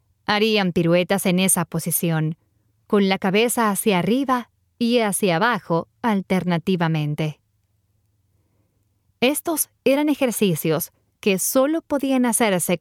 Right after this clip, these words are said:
con un gran entrenamiento y mucha práctica. Muchas de sus poses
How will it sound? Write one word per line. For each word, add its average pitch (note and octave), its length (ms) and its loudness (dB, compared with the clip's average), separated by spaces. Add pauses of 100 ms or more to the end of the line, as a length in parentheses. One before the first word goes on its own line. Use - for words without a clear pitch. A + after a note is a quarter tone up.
(160)
con G#3 220 2
un A#3 220 2
gran A3 320 2
entrenamiento A3 1000 2 (400)
y F#3+ 160 2
mucha F3 520 0
práctica. D#3+ 680 -4 (1500)
Muchas B3+ 500 2
de G3 120 0
sus E3 180 -4
poses E3+ 560 -2